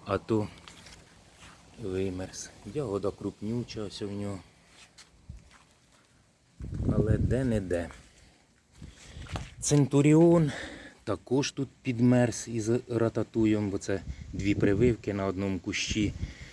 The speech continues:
І ще і листочки чисті, там немає нічого по них. А по ягоді трохи кидануло оїдіума.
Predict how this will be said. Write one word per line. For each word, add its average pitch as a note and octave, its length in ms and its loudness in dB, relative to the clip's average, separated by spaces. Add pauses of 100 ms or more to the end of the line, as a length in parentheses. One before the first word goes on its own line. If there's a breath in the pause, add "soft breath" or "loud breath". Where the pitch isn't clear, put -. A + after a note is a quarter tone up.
(600 loud breath)
І A#2+ 140 0
ще B2+ 380 6
і B2+ 240 2
листочки C3 680 4
чисті, A2 760 0
там F#2 540 -6
немає A2+ 480 2
нічого G#2 600 0
по G2+ 180 -2
них. - 320 0
А C3+ 280 2 (160)
по C3+ 100 0
ягоді G#2+ 580 0
трохи C#3+ 360 -4
кидануло G#2+ 760 0 (500)
оїдіума. F#2+ 880 -4